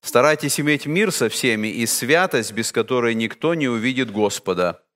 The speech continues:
Наблюдайте, чтобы кто не лишился благодати Божией, чтобы какой горький корень, возникнув, не причинил вреда,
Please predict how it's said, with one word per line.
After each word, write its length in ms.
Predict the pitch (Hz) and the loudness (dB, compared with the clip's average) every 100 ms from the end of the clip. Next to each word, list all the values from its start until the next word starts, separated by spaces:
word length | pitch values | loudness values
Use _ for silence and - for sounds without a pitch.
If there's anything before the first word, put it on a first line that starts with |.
| _ - - | _ -20 -6
Наблюдайте, 640 | 117 127 147 151 185 185 165 | 0 2 4 4 4 2 -2
чтобы 260 | 170 151 | 0 0
кто 200 | 143 170 | 0 0
не 120 | 165 | 2
лишился 480 | 156 151 - 160 160 | 2 0 0 0 0
благодати 640 | 139 147 143 143 160 147 | 2 4 4 4 2 2
Божией, 500 | 113 110 107 98 95 | -2 0 0 0 -2
чтобы 320 | 95 - 107 113 | -2 -2 -2 0
какой 340 | 117 - 120 | -2 2 0
горький 460 | 98 143 165 180 160 | 2 2 2 0 -4
корень, 540 | - 143 151 151 147 - - - | 2 4 4 2 -2 -12 -20 -6
возникнув, 720 | 95 123 117 156 165 156 147 | 2 2 2 0 0 0 0
не 100 | 127 | 0
причинил 560 | 127 127 117 131 131 120 | 0 0 -2 0 0 2
вреда, 600 | 104 113 113 143 170 165 | 2 2 4 4 2 -4